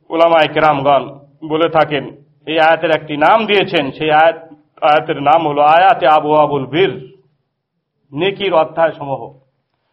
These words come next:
নেকির দরজা সমূহ এই আয়াতের মধ্যে এক একটি নেকির দরজা বন-, বলন-, বর্ণনা করা হয়েছে, যেই দরজা দিয়ে ঢুকলে অগণিত অসংখ্য নেকি পাওয়া যাবে। আমরা মসজিদে ঢুকেছি,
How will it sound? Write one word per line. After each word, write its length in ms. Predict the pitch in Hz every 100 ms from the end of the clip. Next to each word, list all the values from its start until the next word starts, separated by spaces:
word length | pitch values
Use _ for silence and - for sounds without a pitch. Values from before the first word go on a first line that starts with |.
| _ _ _
নেকির 520 | - 208 262 277 302 254
দরজা 380 | 254 262 269
সমূহ 680 | 240 247 269 262 226 151 - - -
এই 220 | 160 208 202
আয়াতের 460 | 180 247 254 247
মধ্যে 640 | 214 214 233 302 320 - - - _ _ - -
এক 100 | 247
একটি 460 | 302 311 311 262
নেকির 400 | 233 247 262 226
দরজা 140 | 220 233
বন-, 480 | 233 294 269 254
বলন-, 440 | 262 262 202 247 240
বর্ণনা 460 | 208 233 226 214
করা 160 | 214 202
হয়েছে, 500 | 190 185 190 170 147
যেই 280 | 156 233 240
দরজা 360 | 226 269 262
দিয়ে 240 | 240 233 -
ঢুকলে 320 | 226 226 262 311 - 220 180
অগণিত 380 | 202 247 254 254
অসংখ্য 480 | 240 214 294 339 247
নেকি 300 | 220 175 165
পাওয়া 200 | 143 120
যাবে। 180 | 104 - _ _ _ _ _ _ _ _ _ _ _ _ _ -
আমরা 320 | 143 156 143
মসজিদে 440 | 156 160 185 160
ঢুকেছি, 760 | 143 143 151 151 143 131 -